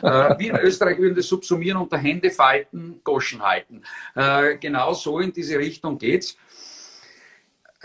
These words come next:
Nach fünfzehn Jahren Angela Merkel, würde ich sagen,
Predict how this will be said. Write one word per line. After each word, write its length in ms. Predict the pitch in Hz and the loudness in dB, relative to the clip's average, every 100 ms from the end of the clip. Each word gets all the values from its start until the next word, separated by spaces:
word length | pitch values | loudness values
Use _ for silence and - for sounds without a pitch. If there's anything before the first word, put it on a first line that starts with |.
| - | 2
Nach 180 | 208 | 2
fünfzehn 580 | - 254 294 - - 220 | 6 6 6 0 -2 0
Jahren 500 | 175 139 190 226 226 - _ _ _ - | 4 6 6 4 -4 -6 _ _ _ -2
Angela 440 | 180 220 185 147 | -2 2 2 2
Merkel, 520 | 135 135 185 - 214 | 0 -2 -2 -4 -2
würde 180 | 196 196 | 0 0
ich 120 | 190 | -2
sagen, 680 | - 147 156 175 175 175 - | 0 2 2 0 -4 -8 -14